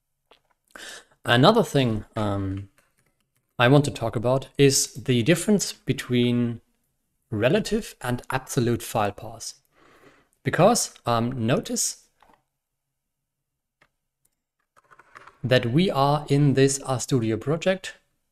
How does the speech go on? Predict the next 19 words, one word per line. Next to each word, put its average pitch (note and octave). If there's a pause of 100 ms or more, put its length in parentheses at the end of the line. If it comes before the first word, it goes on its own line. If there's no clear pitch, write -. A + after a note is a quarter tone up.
(220)
data A#2
intro, D#3 (760)
and A#2
this F3
is F3+
also C#3+
where G#2+
R B2+
will A#2+
look A#2
for A2
the -
files, F#2+ (280)
right? G#2
If -
we A#2+
tell F3
R C#3
to A#2